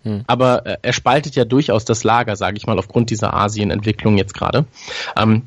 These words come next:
Speaker 2: man muss aber auch dazu sagen, äh, wenn jemand gute Deals an Land holt, und das ist nun mal seine Aufgabe, ähm, also er ist ja nicht dafür da, damit sich alle wohlfühlen, er ist dafür da, damit die Kohle reinkommt,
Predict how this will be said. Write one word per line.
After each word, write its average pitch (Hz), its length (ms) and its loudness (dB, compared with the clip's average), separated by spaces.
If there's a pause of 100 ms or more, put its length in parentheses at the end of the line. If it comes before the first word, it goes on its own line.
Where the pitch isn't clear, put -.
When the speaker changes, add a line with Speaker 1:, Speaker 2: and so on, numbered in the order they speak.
Speaker 2:
man 123 140 6
muss 175 160 6
aber 151 140 6
auch - 100 0
dazu 156 320 -6
sagen, 151 380 0 (280)
äh, 113 240 2
wenn 135 540 2
jemand 156 420 4
gute 147 240 -2
Deals 135 300 2
an 107 100 4
Land 143 260 2
holt, 95 140 -2
und 95 100 -4
das 104 120 -2
ist 120 140 2
nun 113 100 6
mal 104 100 6
seine 95 300 0
Aufgabe, 131 720 0 (260)
ähm, 104 400 2 (100)
also 107 160 0
er 113 80 4
ist - 80 -2
ja 123 60 4
nicht 120 160 4
dafür 127 180 0
da, 113 160 2
damit 110 200 2
sich 113 140 -6
alle 107 220 2
wohlfühlen, 120 480 6
er 107 80 4
ist 104 120 -2
dafür 110 180 0
da, 104 160 2
damit 104 240 -2
die 104 40 -4
Kohle 110 360 4
reinkommt, - 420 -2